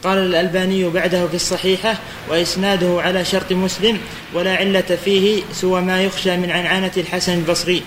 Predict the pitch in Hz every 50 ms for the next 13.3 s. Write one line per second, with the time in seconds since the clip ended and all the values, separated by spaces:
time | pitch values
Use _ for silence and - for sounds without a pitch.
0 | - - - - - - - 165 175 180 175 - 185 170 170 170 196 214 220 208
1 | - - - - - - - 160 170 180 180 180 - 202 202 208 202 190 180 170
2 | 160 - 202 196 175 185 185 - 160 175 160 180 - - 175 170 170 165 190 202
3 | 175 175 175 - 180 185 180 180 175 175 190 190 190 190 180 185 185 175 156 160
4 | 185 - 190 190 196 180 180 185 175 170 170 170 180 175 160 151 139 - - -
5 | - - - - - - - - - 170 165 - 214 - - 180 185 165 - 180
6 | 170 180 202 190 185 180 175 170 - - 175 180 165 175 165 165 165 170 170 190
7 | 208 208 - - - - - - - - 151 175 190 - 190 190 180 185 185 170
8 | 180 180 175 175 151 180 190 180 151 107 - - - - 131 156 170 175 170 160
9 | 160 190 185 190 185 180 - 180 170 147 156 170 175 180 165 - 175 165 185 190
10 | 180 190 185 160 - - 185 180 170 165 208 220 196 - - - - - - -
11 | - - - - 165 170 180 180 185 185 180 170 202 196 190 175 175 - 185 185
12 | 185 185 190 190 180 180 170 175 180 180 175 170 - 196 185 185 180 175 175 180
13 | - 180 196 208 208